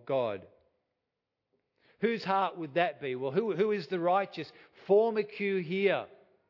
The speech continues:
to stand before Almighty God. And you know, the only people who come forward to stand in that queue are the deluded, are those who are self-righteous. They're righteous in their own eyes and said,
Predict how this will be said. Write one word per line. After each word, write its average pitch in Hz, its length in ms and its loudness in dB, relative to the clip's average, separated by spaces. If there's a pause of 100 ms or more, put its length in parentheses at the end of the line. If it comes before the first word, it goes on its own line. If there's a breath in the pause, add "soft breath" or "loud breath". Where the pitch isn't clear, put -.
(400)
to 165 80 -8
stand 190 400 0
before 170 320 0
Almighty 156 460 2
God. 151 360 0 (260 loud breath)
And 170 120 -6
you 190 40 -2
know, 190 140 2
the 190 120 2
only 233 180 -4
people 202 340 -2
who 175 120 -2
come 190 300 -4
forward 175 280 0
to 196 80 -10
stand 180 400 -2
in 175 100 -8
that 160 280 -2
queue 190 260 -2 (260 loud breath)
are 160 60 0
the 165 100 -2
deluded, 160 720 0 (2000 loud breath)
are 160 80 0
those 208 300 2
who 208 140 -4
are 175 40 -2
self-righteous. 170 1040 0 (180 loud breath)
They're 190 160 2
righteous 220 580 -2 (180 loud breath)
in 185 140 0
their 190 180 2
own 240 240 2
eyes 165 240 2
and 180 100 -14
said, 185 260 0